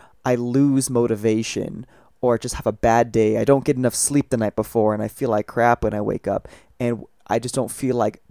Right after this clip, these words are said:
doing that change on that day, and I fall off. And <clears throat> falling off, that could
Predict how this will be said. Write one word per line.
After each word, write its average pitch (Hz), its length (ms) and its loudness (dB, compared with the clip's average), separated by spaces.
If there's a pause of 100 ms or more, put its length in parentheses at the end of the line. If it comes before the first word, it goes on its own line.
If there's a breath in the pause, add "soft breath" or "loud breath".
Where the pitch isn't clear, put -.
(160)
doing 131 340 4
that 107 220 0
change 110 520 -4
on 113 200 -4
that 107 240 -2
day, 113 320 0
and 110 120 -4
I 107 80 0
fall 107 480 -2
off. - 360 0 (840)
And 147 260 -4 (440 loud breath)
<clears throat> 170 460 -2 (260)
falling 143 420 0
off, 113 200 0
that 123 160 2
could 110 160 -8